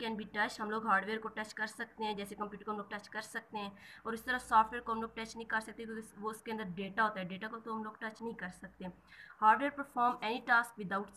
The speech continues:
software, software cannot be perform task without hardware। Hardware is repaired in case of problem, software is debugged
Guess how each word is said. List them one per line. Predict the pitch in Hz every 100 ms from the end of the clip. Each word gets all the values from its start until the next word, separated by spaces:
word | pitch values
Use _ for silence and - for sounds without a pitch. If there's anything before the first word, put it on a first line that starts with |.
| 214
software, | 190 - 254 277 - _ _
software | - 226 233 277 277 233
cannot | 208 233 294 -
be | 233
perform | 220 220 208 208 -
task | 202 208 - 196
without | 180 185 - -
hardware। | 208 175 - - _ _ - _
Hardware | 220 254 254 277 277 233
is | 185 190
repaired | 247 262 277 220
in | 208 - _ _ -
case | 247 277 - 202
of | 208 -
problem, | 190 180 214 320 - _ _ _ -
software | 233 233 254 254
is | 233 180
debugged | 185 214 233 226